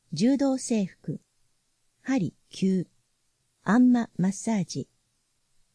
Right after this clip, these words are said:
治療用装具などのいずれかの施術や支給がある。問い合わせ、区国保年金課、高齢者医療係、または東京都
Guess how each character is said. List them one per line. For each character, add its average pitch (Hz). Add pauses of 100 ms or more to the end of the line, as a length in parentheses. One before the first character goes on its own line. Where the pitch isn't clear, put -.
(640)
治 -
療 294
用 277
装 294
具 240
な 226
ど 208
の 175
い 175
ず 196
れ 247
か 233
の 226
施 214
術 196
や 196 (120)
支 -
給 214
が 196
あ 175
る。 - (1300)
問 247
い 240
合 233
わ 226
せ、 - (560)
区 -
国 277
保 175
年 185
金 190
課、 - (720)
高 277
齢 285
者 -
医 160
療 190
係、 180 (800)
ま 202
た 240
は 180 (500)
東 277
京 262
都 -